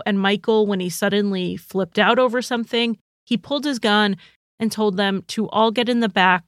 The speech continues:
or he'd kill them. When he started shooting, she took off running. She ran all the way home. She said when she got home, quote,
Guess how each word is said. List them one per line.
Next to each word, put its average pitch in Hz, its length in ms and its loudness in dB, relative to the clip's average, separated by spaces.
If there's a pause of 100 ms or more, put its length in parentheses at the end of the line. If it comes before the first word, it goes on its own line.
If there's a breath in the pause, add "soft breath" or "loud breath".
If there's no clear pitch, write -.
or 185 140 -4
he'd 170 240 -8
kill 180 280 -4
them. 170 440 -12 (840)
When 220 240 2
he 277 260 -2
started 240 560 0
shooting, 226 720 2
she - 300 -4
took - 240 -6
off 185 260 -2
running. 165 480 -8 (240)
She - 160 -4
ran 214 240 2
all 190 160 0
the 180 100 -4
way 170 140 -2
home. - 400 -12 (1160)
She - 200 -2
said 240 260 2
when 233 140 2
she - 120 -4
got 285 280 4
home, 233 540 2 (100)
quote, - 480 2